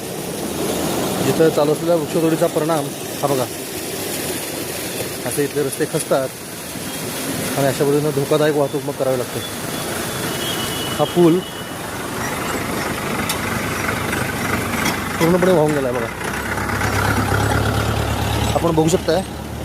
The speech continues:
झाडांची मुळं इथे खोलपर्यंत जाऊन ते रस्त्याची धूप वाचवायचं काम करतात. अतिवृष्टीचा परिणाम अख्खा पूलच वाहून गेला.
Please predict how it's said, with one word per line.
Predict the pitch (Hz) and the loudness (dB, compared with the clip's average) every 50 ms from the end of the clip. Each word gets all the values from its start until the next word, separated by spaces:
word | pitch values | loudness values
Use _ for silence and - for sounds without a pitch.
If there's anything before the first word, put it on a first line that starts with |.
| - - - - - - - - - - - - - - - - - - - - - - - - - | -4 -4 -4 -4 -2 -2 -2 0 0 0 0 0 2 2 2 4 4 4 4 4 4 4 4 6 6
झाडांची | 143 139 139 156 151 151 165 | 6 6 4 4 2 2 2
मुळं | 170 160 151 151 156 151 - - - - - - - - - - - - - - - - - - - - - - - - - - - - - - - - - - - | 2 4 6 6 6 6 4 0 -6 -6 -6 -6 -6 -6 -6 -6 -4 -4 -4 -4 -4 -4 -4 -4 -4 -4 -2 -2 -2 -2 -2 -2 0 -2 -2 -2 -2 -2 -2 0 2
इथे | 131 147 147 135 139 | 4 4 4 4 6
खोलपर्यंत | 156 151 156 156 147 151 | 4 4 6 4 4 4
जाऊन | 147 151 147 151 135 131 127 - - - - - - - - - - - - - - - - - - - - - - - | 4 4 4 4 2 2 -2 -6 -10 -12 -10 -10 -8 -8 -8 -6 -6 -6 -6 -6 -6 -6 -4 -4 -2 -2 -2 0 4 6
ते | 139 | 6
रस्त्याची | 139 131 - 151 - - 151 | 6 6 4 2 2 2 2
धूप | 131 151 139 | 4 4 4
वाचवायचं | 151 143 - 147 139 147 | 4 4 4 2 2 2
काम | 135 135 131 131 | 2 0 0 0
करतात. | 127 117 113 107 98 - - - - - - - - - - - - - - - - - - - | 0 0 0 0 -2 -2 -2 0 0 0 0 2 2 2 2 2 2 2 2 0 0 0 2 2
अतिवृष्टीचा | 139 - - 170 156 - - 180 165 175 | 2 6 6 6 6 6 4 6 6 6
परिणाम | 170 170 160 156 147 143 156 185 180 - - - | 6 6 4 4 4 2 0 0 -4 -6 -8 -6
अख्खा | - - - 208 | -6 -2 0 0
पूलच | 202 - 196 196 208 190 | 2 4 6 4 6 6
वाहून | 196 165 160 | 6 4 4
गेला. | 156 139 113 | 2 0 -2